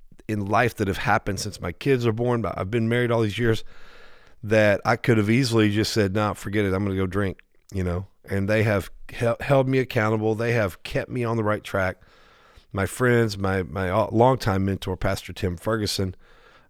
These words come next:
um, everybody in my family, really, and, uh, just so many friends. Thank y'all so much. Uh, this is the first day of sobriety after twenty years. I mean, this is, this was my first day twenty years ago of sobriety,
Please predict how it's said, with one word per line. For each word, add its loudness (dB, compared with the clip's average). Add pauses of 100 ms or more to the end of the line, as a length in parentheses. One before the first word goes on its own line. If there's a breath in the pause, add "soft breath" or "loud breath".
um, -6 (560)
everybody 4
in 0
my 0
family, -2
really, 0 (300)
and, -2
uh, 0
just -6
so 2
many 2
friends. -2 (300)
Thank 0
y'all 2
so 0
much. -2 (760 soft breath)
Uh, -10
this -4
is -2
the -4
first -2
day 2
of 2
sobriety 2 (120)
after -8
twenty -2
years. -2 (200)
I -12
mean, -2
this -4
is, -10
this -4
was -8
my 0
first -4
day -2
twenty -4
years 0
ago 0
of -6
sobriety, -4